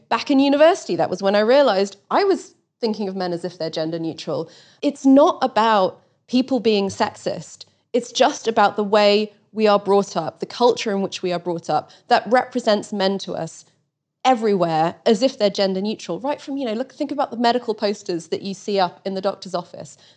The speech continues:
They're all of a male body, you know, but the male body is not the average body.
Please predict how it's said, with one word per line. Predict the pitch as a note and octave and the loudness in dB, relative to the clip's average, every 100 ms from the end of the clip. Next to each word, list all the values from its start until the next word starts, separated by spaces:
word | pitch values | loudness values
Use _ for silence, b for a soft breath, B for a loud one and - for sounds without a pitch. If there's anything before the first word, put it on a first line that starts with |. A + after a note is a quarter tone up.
| b | b
They're | F#3 | 2
all | C4 F4+ | 4 4
of | E4+ | 4
a | |
male | D4 D4+ E4 | 4 6 4
body, | A3+ C#4 A3 D#3+ - _ _ _ _ | 6 4 4 -2 -12 _ _ _ _
you | G#3+ | -6
know, | F3 E3+ G#3 b b b _ - | -4 -4 -6 b b b _ -2
but | C#4 | 2
the | C#4+ | 6
male | E4 F#4+ | 6 4
body | E4+ F#4+ D#4 | 4 4 4
is | - | 4
not | C#4 F4+ - - _ _ _ _ _ - | 6 4 2 -12 _ _ _ _ _ -6
the | - | 0
average | A3+ A#3 A#3+ - | 2 2 -2 2
body. | B3+ - D3+ E3 | 0 2 -4 -10